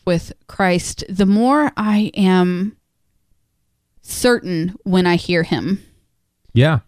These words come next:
Speaker 1: Yes.
Speaker 2: A-, absolutely.
Speaker 1: And rather than questioning, going, "Was that me or what?"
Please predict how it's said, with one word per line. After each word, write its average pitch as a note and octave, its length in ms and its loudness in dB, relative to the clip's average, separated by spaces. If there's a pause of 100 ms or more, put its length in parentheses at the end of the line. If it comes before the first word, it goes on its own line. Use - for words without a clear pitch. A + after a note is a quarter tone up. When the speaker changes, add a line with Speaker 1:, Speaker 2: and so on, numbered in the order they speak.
(140)
Speaker 1:
Yes. - 420 -4 (180)
Speaker 2:
A-, - 60 -2 (440)
absolutely. C3 840 4 (560)
Speaker 1:
And A#3 600 2
rather A#3+ 340 2
than G#3 180 0
questioning, G#3 460 0
going, E3+ 220 0
"Was - 160 -6
that D4 180 -4
me C4 560 2
or F#3+ 140 0
what?" G#3+ 240 0